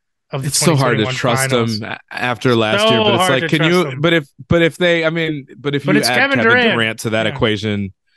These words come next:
Speaker 2: and he's healthy, again, that's the only real question I've got.
Speaker 1: Yeah.
Speaker 2: I, I do think it becomes interesting if Chris Paul is just not playing well.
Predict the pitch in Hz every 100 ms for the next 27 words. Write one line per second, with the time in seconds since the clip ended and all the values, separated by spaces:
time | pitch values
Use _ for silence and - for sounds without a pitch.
0 | _ - 120 120 107 - 113 104 - 95
1 | 92 - 113 101 101 131 - - - 107
2 | 104 107 104 98 98 - 104 - 98 92
3 | - 95 95 95 - _ _ _ _ 107
4 | 123 139 139 147 147 160 135 139 123 143
5 | 123 110 120 123 - 117 107 - 117 -
6 | - 110 107 110 - 107 - 107 98 -
7 | 104 107 113 123 123 131 139